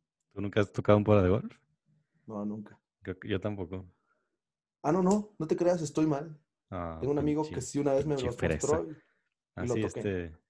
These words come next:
Speaker 1: ¿Cheque?
Speaker 2: Sí, Cheque.
Speaker 1: Ah, ese, justo él
Speaker 2: Ya me
Speaker 1: pensaba
Speaker 2: acordé,
Speaker 1: cuando
Speaker 2: sí me los
Speaker 1: dijiste
Speaker 2: mostró,
Speaker 1: golf.
Speaker 2: güey. Pero, bueno, tal vez eran, me mostró palos que realmente a lo que me dijo que costaban y compraban son una basura, güey, pero
Speaker 1: Mm, o
Speaker 2: eh,
Speaker 1: sea,
Speaker 2: tan
Speaker 1: estás
Speaker 2: solo el
Speaker 1: diciendo
Speaker 2: hecho de jugarlo es como de,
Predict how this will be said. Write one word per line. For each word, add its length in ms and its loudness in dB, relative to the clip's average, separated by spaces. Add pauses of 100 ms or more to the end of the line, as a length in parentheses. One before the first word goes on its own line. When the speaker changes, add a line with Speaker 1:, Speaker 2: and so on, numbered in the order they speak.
Speaker 1:
¿Cheque? 300 -8 (920)
Speaker 2:
Sí, 260 0 (200)
Cheque. 300 -6
Speaker 1:
Ah, 300 -8 (120)
ese, 220 -8
justo 280 -6
él 80 -2
Speaker 2:
Ya 80 -2
me 80 4
Speaker 1:
pensaba 180 2
Speaker 2:
acordé, 160 2
Speaker 1:
cuando 120 -4
Speaker 2:
sí 60 2
me 80 2
los 100 2
Speaker 1:
dijiste 200 -4
Speaker 2:
mostró, 140 -2
Speaker 1:
golf. 140 -8
Speaker 2:
güey. 100 -20 (180)
Pero, 360 2 (720)
bueno, 340 0 (340)
tal 160 4
vez 140 0
eran, 420 0
me 80 2
mostró 320 0
palos 240 2
que 140 0
realmente 420 2
a 60 2
lo 100 0
que 100 -4
me 220 -4
dijo 300 -6
que 80 -20
costaban 460 -4
y 60 -12
compraban 440 -6
son 180 -6
una 60 -6 (200)
basura, 380 -6
güey, 260 -12 (140)
pero 300 -10 (180)
Speaker 1:
Mm, 400 -16 (680)
o 40 -18
Speaker 2:
eh, 20 -20
Speaker 1:
sea, 120 -8
Speaker 2:
tan 80 -2
Speaker 1:
estás 60 -8
Speaker 2:
solo 120 -2 (200)
el 40 -2
Speaker 1:
diciendo 80 -2
Speaker 2:
hecho 140 -2
de 80 2
jugarlo 520 -4
es 120 -12
como 240 -12
de, 120 -16